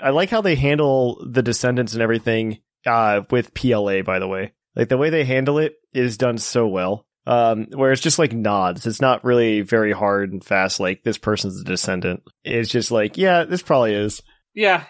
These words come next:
Speaker 2: you don't say, yeah, it's just, like, inspired character design, 'cause you literally look at Perrin and it's like, you, obviously, everyone sees Adaman clearly 'cause of the dark blue hair and the kind of the eye shapes and whatnot, but if you look a little closer, just the way the hairstyle is, it's also Irida, too.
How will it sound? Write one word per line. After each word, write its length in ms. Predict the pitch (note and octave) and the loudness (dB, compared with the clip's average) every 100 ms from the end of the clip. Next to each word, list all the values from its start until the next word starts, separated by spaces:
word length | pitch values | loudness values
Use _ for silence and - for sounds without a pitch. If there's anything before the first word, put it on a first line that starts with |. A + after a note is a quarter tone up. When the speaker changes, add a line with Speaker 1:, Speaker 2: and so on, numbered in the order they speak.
| - | -2
Speaker 2:
you 140 | F3+ | 2
don't 340 | G3+ G#3+ G#3 F#3+ | 4 4 2 2
say, 320 | G#3 F#3+ E3 | 2 2 0
yeah, 300 | G3 E3 C3 | 2 2 2
it's 160 | D3+ F3 | 0 0
just, 160 | E3+ | 0
like, 260 | E3 C#3 - | 2 0 0
inspired 560 | F3+ E3+ - F3 D#3 C#3 | -2 -2 0 2 2 2
character 520 | D3 C#3+ B2 C3 A#2+ | -2 -2 -2 -6 -6
design, 400 | A2 G#2+ A#2 A2 | -8 -8 -6 -6
'cause 200 | B2 C3 | -8 -2
you 180 | D#3+ E3 | 0 2
literally 320 | G3+ G#3+ F3 | 4 4 4
look 180 | D#3+ E3 | 2 0
at 140 | C3+ | -2
Perrin 380 | - D3+ C3+ B2 | 2 4 2 0
and 100 | A#2+ | -6
it's 160 | A#2 - | -8 0
like, 260 | B2 A#2+ - _ D3+ | 0 0 -8 _ -8
you, 320 | D#3 D3+ - - | -6 -6 -8 0
obviously, 560 | G#3 G#3 D3+ D#3 C#3 - | 0 0 -2 -4 -4 -2
everyone 400 | F#3+ G3 E3 D3 | 2 2 2 0
sees 400 | - D#3+ C3 B2 C#3+ | 0 -2 -2 -2 0
Adaman 420 | C#3 A#2+ G#2+ G#2 | 2 2 -4 -10
clearly 400 | - D#3+ C3+ A#2+ | -6 -2 0 -2
'cause 180 | A2 B2 | -4 -6
of 80 | A#2 | -4
the 80 | A2 | -4
dark 320 | A#2 A#2 - | 0 -2 -2
blue 160 | A#2 A2 | -10 0
hair 540 | F#3 F#3 E3+ D#3+ D3+ | 2 4 4 4 2
and 160 | A#2 A2+ | -2 -6
the 40 | |
kind 140 | C3+ | -6
of 80 | A2 | -4
the 100 | A2+ | 0
eye 220 | D#3+ D#3+ | 2 2
shapes 460 | D3 - D3 C#3 - | 0 -2 -2 -2 -6
and 80 | B2+ | -6
whatnot, 320 | B2+ A#2+ - _ _ | -2 -4 -4 _ _
but 100 | - | -4
if 80 | D3+ | 0
you 100 | F#3 | 2
look 180 | C#4+ - | 2 2
a 20 | |
little 180 | B3 A#3+ | 4 2
closer, 560 | - A3 A3+ E3 D3 C#3+ | 2 2 4 2 2 0
just 240 | D#3+ - | -6 -2
the 80 | C3+ | 0
way 160 | D3 | 0
the 100 | D#3 | 0
hairstyle 560 | A#2 A#2+ D#3+ G3 F#3+ G3+ | -2 -2 -2 2 4 2
is, 140 | F#3+ | -2
it's 140 | C3 - | -6 -6
also 340 | C#3 D3+ C#3 B2 | -2 -2 -2 -8
Irida, 520 | B2 A#2+ A2 G2+ - | -4 -4 -2 -6 -6
too. 440 | C#3 G#2+ F#2+ G2 | -6 -6 -6 -12